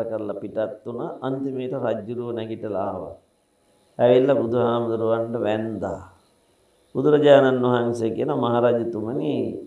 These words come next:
දවල්ට ආහාර ගත්ත ගමම්ම වගේ ඇවිල්ලා නේද?" නිදි කිරා වැටෙනවා කිව්වේ නෑනේ. රටේ රජානේ.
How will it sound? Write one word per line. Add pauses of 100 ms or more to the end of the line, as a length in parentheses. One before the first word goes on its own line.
(340)
දවල්ට
ආහාර (120)
ගත්ත
ගමම්ම (100)
වගේ
ඇවිල්ලා
නේද?" (1900)
නිදි
කිරා
වැටෙනවා
කිව්වේ
නෑනේ.
රටේ
රජානේ.